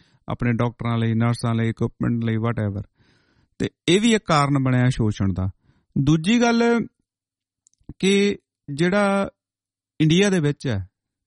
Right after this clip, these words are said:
ਤਰਨ ਤਾਰਨ ਦੇ ਵਿੱਚ ਜਿਹੜੇ ਮਰੀਜ਼ ਪਾਏ ਗਏ, ਅਠਾਰਾਂ ਜਿਹੜੇ ਹਜ਼ੂਰ ਸਾਹਿਬ ਤੋਂ ਆਏ, ਉਹਨਾਂ ਤੇ ਇਲਜ਼ਾਮ ਲਾਇਆ ਗਿਆ ਟੈਸਟ ਕਰਕੇ, ਉਸ, ਮੇਰੀ ਗੱਲ ਹੋਈ ਉਹਨਾਂ ਨਾਲ, ਡਾਇਰੈਕਟ ਗੱਲ ਹੋਈ ਤੇ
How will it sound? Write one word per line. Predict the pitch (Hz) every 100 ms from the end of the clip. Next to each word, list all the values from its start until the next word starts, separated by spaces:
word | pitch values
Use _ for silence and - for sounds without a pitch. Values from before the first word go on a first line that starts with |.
| _
ਤਰਨ | 156 180 190
ਤਾਰਨ | 196 180 180 175
ਦੇ | 170
ਵਿੱਚ | 165 -
ਜਿਹੜੇ | 156 160
ਮਰੀਜ਼ | 156 131 127 127
ਪਾਏ | 127 120 117 117
ਗਏ, | 120
ਅਠਾਰਾਂ | - 117 107 110
ਜਿਹੜੇ | 110 123
ਹਜ਼ੂਰ | 123 107 104
ਸਾਹਿਬ | - 113 117
ਤੋਂ | 120 110
ਆਏ, | 107
ਉਹਨਾਂ | 110 117
ਤੇ | 117
ਇਲਜ਼ਾਮ | 110 107 104 107
ਲਾਇਆ | 107 107 104
ਗਿਆ | 104 110
ਟੈਸਟ | - 110 -
ਕਰਕੇ, | - 110 101 107 107 _ _ _ _ _ -
ਉਸ, | 254 - _ _
ਮੇਰੀ | 175 214
ਗੱਲ | 175 180
ਹੋਈ | 180 151 135
ਉਹਨਾਂ | 123 127
ਨਾਲ, | 110 90 92 _
ਡਾਇਰੈਕਟ | 104 127 - 131
ਗੱਲ | 120 113
ਹੋਈ | 107 139 - _ _ _
ਤੇ | 147 147 147 143